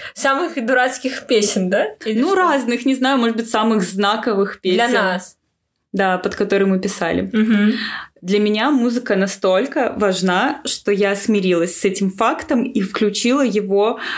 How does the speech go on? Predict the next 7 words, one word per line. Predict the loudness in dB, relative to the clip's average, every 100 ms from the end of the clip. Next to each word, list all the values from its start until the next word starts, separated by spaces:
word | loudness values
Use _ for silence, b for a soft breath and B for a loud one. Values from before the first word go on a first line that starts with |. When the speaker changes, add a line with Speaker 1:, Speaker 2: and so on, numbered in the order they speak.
| B
Speaker 2:
в | -6 -2 0 2 0
финальную | 0 0 0 0 -2 0
версию | 0 0 0 -2
того, | 0 0 0
что | 0 0
я | 0
пишу. | 0 -2 0 2 0